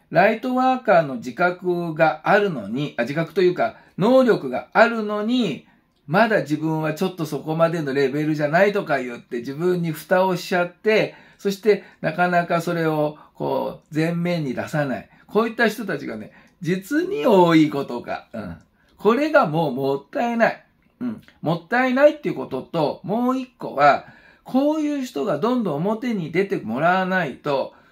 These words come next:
この地球のアセンション、ね、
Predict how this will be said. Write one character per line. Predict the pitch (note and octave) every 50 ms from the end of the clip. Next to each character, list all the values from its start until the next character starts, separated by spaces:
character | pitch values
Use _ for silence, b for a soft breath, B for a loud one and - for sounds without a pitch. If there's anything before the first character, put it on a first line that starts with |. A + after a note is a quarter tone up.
| b b _
こ | - D#3+
の | D#3+ D3+ C#3+
地 | B2+ - - -
球 | - A#3+ B3 B3+ B3+ B3+
の | B3 B3 A#3+ A3
ア | G#3 G3+
セ | G3+ - A#3 A3+
ン | A3 G3+
シ | - E3
ョ | C3+ G2+ - _ _ _ D3
ン、 |
ね、 | D#3 E3+ F#3+ A3 b